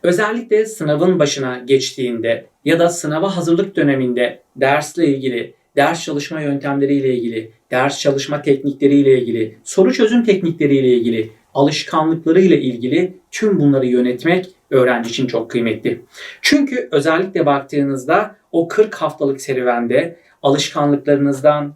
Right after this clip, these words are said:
dijital konulardan ya da daha önce yapmadığınız kadar ders çalışma metodunuzdan o yıl sıkı bir tempoya giriyorsunuz.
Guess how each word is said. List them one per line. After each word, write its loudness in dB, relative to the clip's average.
dijital 0
konulardan 2
ya 2
da 2
daha -2
önce 0
yapmadığınız -2
kadar -2
ders -2
çalışma -4
metodunuzdan 0
o 6
yıl 2
sıkı -4
bir -2
tempoya -2
giriyorsunuz. -4